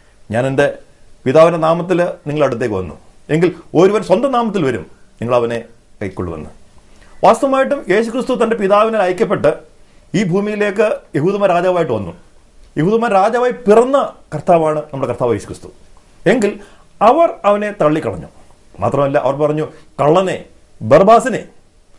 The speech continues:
ബർബാസിനെ വിട്ടുതരിക, യേശുവിനെ ക്രൂശിക്കുക" എന്ന് ആർത്തു വിളിച്ച യഹൂദജനം. എങ്കിൽ തൊട്ടടുത്ത വാക്യം, പന്ത്രണ്ടാമത്തെ വാക്യം, "അവനെ കൈക്കൊണ്ട് അവൻ്റെ നാമത്തിൽ വിശ്വസിക്കുന്ന ഏവർക്കും ദൈവമക്കളാകുവാൻ അവൻ അധികാരം കൊടുത്തു."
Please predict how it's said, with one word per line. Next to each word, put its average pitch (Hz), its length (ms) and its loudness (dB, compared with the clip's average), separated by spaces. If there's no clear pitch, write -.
ബർബാസിനെ 247 540 2
വിട്ടുതരിക, 202 400 0
യേശുവിനെ 165 360 0
ക്രൂശിക്കുക" 160 420 0
എന്ന് 123 140 -2
ആർത്തു 117 180 -4
വിളിച്ച 113 200 -4
യഹൂദജനം. 90 420 -8
എങ്കിൽ 302 260 4
തൊട്ടടുത്ത 254 600 0
വാക്യം, 127 240 -2
പന്ത്രണ്ടാമത്തെ 156 460 -2
വാക്യം, 131 220 -4
"അവനെ 220 300 2
കൈക്കൊണ്ട് 185 400 2
അവൻ്റെ 185 300 2
നാമത്തിൽ 196 340 0
വിശ്വസിക്കുന്ന 170 460 0
ഏവർക്കും 190 400 -2
ദൈവമക്കളാകുവാൻ 143 640 -2
അവൻ 131 180 -10
അധികാരം 107 400 -12
കൊടുത്തു." - 220 -16